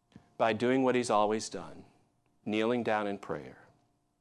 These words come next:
And I see courage in habits in this story. The hidden habits that Daniel has been doing for decades upon decades all of a sudden come to fruition in his old age.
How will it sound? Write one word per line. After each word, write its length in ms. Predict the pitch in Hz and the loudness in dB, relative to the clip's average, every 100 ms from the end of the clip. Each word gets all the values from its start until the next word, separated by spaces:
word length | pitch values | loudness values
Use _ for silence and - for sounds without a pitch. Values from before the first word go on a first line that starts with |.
| _ _ _ _ _ _ _ _ - _ | _ _ _ _ _ _ _ _ -20 _
And 100 | 135 | 0
I 100 | 135 | 2
see 280 | 131 185 175 | 2 0 0
courage 360 | - 196 175 | 4 4 6
in 100 | 139 | 2
habits 520 | 127 156 170 147 - | 0 2 2 2 -2
in 80 | 101 | -4
this 160 | 90 - | -2 -4
story. 520 | - 98 80 76 - - - _ _ _ _ - - _ _ _ _ _ - | -2 -2 -2 -6 -12 -20 -20 _ _ _ _ -20 -20 _ _ _ _ _ -4
The 100 | - | -2
hidden 320 | 120 185 214 | 6 6 6
habits 420 | 175 175 165 117 - | 4 6 6 4 2
that 160 | 110 | 2
Daniel 340 | 135 151 190 175 | 4 6 4 4
has 220 | 147 127 | 2 2
been 240 | 120 107 | 0 0
doing 520 | 110 139 165 196 226 185 | 4 4 4 2 0 -8
for 300 | - 110 98 - - 104 | 0 0 0 -8 -14 -2
decades 500 | 117 135 - 165 160 | 4 4 4 0 0
upon 340 | 143 139 123 | -4 -2 -2
decades 460 | 110 113 113 98 92 | 2 2 2 -2 -2
all 240 | 117 120 | 4 6
of 60 | 135 | 6
a 40 | |
sudden 360 | 131 - 127 117 | 0 0 0 0
come 220 | - 120 | -2 -4
to 100 | 117 | -4
fruition 760 | 113 123 110 107 110 - 82 80 _ _ _ _ _ _ _ 110 | -6 -2 0 0 -2 -6 -10 -14 _ _ _ _ _ _ _ -4
in 80 | |
his 160 | 104 95 | -4 -2
old 300 | - 92 82 | -2 -2 -2
age. 560 | 78 78 73 - - | -4 -6 -10 -14 -14